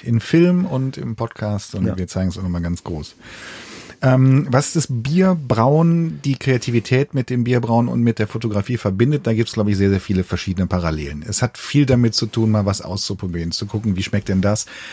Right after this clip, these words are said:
Speaker 1: Was gab's denn da für alte Techniken, die verwendet wurden für Zutaten im Bier? Was kann man denn neu da,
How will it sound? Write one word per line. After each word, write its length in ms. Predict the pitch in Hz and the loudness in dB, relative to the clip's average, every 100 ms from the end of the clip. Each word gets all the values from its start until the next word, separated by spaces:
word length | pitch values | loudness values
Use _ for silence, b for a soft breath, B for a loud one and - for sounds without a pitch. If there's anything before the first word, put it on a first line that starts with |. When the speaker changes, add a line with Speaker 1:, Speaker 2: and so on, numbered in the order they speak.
| B | B
Speaker 1:
Was 160 | 90 - | -4 -2
gab's 340 | 107 131 - | 0 0 0
denn 180 | 127 123 | 2 2
da 160 | 113 113 | 4 2
für 200 | 113 - | 2 0
alte 340 | 120 151 151 | 2 2 0
Techniken, 720 | - 147 - 147 131 135 139 | 0 -4 -2 -4 -2 -2 -2
die 200 | 127 127 | 0 -2
verwendet 560 | 117 117 113 117 117 - | 0 0 2 2 2 0
wurden 280 | 113 117 117 | 0 2 0
für 140 | 107 | -4
Zutaten 640 | - 123 120 113 107 - | -4 -4 -2 -2 -2 -4
im 240 | 110 107 101 | -4 -2 -2
Bier? 320 | 101 107 104 B B B B - | 2 2 0 B B B B -4
Was 140 | 104 | -2
kann 140 | - 110 | 0 2
man 100 | 104 | 2
denn 160 | 101 | 2
neu 240 | 95 110 131 | 2 4 4
da, 180 | 123 | 4